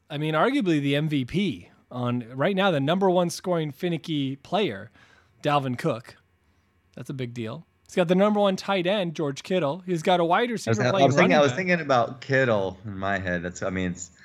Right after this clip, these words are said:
Speaker 2: it's a
Speaker 1: But, but right
Speaker 2: forty-niner, but
Speaker 1: across from Kittle, I mean, obviously Stefon Diggs, but if you look at Mark Andrews, if there's two tight ends right now who are trying to take the title from Kelce, it's Mark Andrews and George Kittle.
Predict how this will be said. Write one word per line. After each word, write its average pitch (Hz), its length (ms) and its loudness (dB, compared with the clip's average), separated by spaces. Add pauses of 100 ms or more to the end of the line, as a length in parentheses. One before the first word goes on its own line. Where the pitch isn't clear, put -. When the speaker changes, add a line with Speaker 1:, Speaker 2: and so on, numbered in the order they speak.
(260)
Speaker 2:
it's - 80 -16
a - 20 -12
Speaker 1:
But, 196 140 2
but - 40 2
right 101 140 2
Speaker 2:
forty-niner, 90 440 2
but 78 40 -6
Speaker 1:
across - 400 -6 (340)
from 226 180 -8
Kittle, 180 640 -2 (380)
I - 60 -10
mean, 156 120 0
obviously 143 320 -4
Stefon 127 160 -4
Diggs, 135 360 -6
but 160 240 -2
if 151 100 -4
you 170 80 2
look 233 160 2
at 185 180 0
Mark 185 320 -4
Andrews, 196 540 -4
if 175 160 -4
there's 220 260 2
two 311 220 0
tight 233 260 -2
ends 254 240 0
right 185 180 -2
now 139 280 -2
who 160 80 -4
are 156 120 -2
trying 190 200 -4
to 180 80 -4
take 190 300 -8
the 170 100 -8
title 190 480 -6 (600)
from 151 380 0
Kelce, 156 680 -2 (200)
it's 160 200 -6
Mark 208 260 2
Andrews 202 840 -4
and 180 200 0
George 214 280 2
Kittle. 262 460 -4